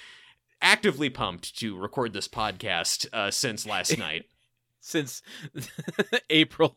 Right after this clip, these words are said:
Speaker 2: of two thousand seventeen?
Speaker 1: Yeah, actually, I guess that's the, I don't know. I've always been looking forward to this episode, but then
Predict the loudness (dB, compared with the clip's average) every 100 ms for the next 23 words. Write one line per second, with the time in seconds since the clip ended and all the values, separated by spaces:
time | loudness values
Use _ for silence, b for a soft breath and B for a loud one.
0 | -2 -4 -6 -6 -4 0 -2 -2 -4 -2
1 | -2 -2 -4 -4 -4 6 8 8 6 6
2 | 6 4 2 2 0 2 2 2 2 2
3 | 6 6 6 6 6 6 4 2 2 0
4 | 0 -2 -2 0 2 2 0 0 0 0
5 | 0 0 2 2 0 -2 2 2 0